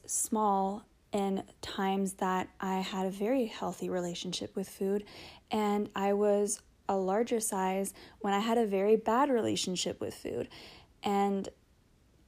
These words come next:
it had nothing to do with how much I was eating. It truly just had to do with the body ever changing. And that's another thing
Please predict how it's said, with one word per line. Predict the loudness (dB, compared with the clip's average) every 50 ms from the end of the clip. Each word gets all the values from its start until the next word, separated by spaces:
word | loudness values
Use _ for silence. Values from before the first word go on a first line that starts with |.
| _ _ -18 -4
it | 0 0 0 0 0
had | -2 0 0 2
nothing | 2 2 2 0 0 0 0 0 0 0
to | 0 -2 -4
do | -2 0 2 4 4 4
with | 4 2 0 -2
how | -2 -4 -4 -2
much | -2 -2 -2 0
I | 0 2
was | 2 0 0 -2
eating. | -2 0 0 0 0 0 -2 -4 -6 -10 -14 -20 -20 -20 -2 0
It | 0 0 0 -2
truly | -6 -6 -2 0 2 2 4 4 4 4 2 0 -4 -8 -10
just | -8 -6 -4 -4 -2
had | -2 -2 -2 -2
to | -4
do | -2 0 2 2
with | 2 0 -4
the | -4
body | -2 0 0 2 2 2 2
ever | 2 0 0 -2
changing. | -4 -4 -2 -2 -2 -2 -2 -4 -4 -4
And | -2 -2
that's | -2 -2 -2 -2
another | -2 0 0 0 0 0 0 -2
thing | -2 -4 -4 -4 -2 -2 -4 -4